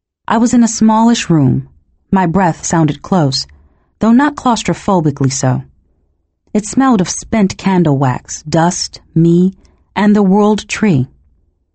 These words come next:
The lattermost scent was very strong, stronger than I'd ever known the tree to smell.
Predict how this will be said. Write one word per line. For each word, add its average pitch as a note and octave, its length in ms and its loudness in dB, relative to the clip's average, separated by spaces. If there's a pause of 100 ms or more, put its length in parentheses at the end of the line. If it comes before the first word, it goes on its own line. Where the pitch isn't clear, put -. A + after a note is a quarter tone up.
(600)
The A3 80 0
lattermost A3+ 580 2
scent C#3 320 0
was D3 240 0
very E3 540 0
strong, C3 460 0 (440)
stronger G#3 340 0
than E3+ 140 2
I'd D#3 220 0
ever F3+ 260 0
known D3+ 280 2
the C3+ 160 -2
tree E3+ 120 0
to C#3+ 200 -4
smell. D#3+ 360 0